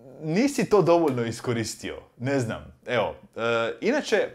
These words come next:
opet, serija nastavlja autentičnost kojom zrači i dalje to stvarno izgleda osamdesete, ono, nabijaju ti ih na nos,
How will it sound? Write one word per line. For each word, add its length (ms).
opet, 360
serija 340
nastavlja 560
autentičnost 1160
kojom 320
zrači 440
i 160
dalje 280
to 120
stvarno 420
izgleda 520
osamdesete, 720
ono, 160
nabijaju 580
ti 140
ih 100
na 100
nos, 380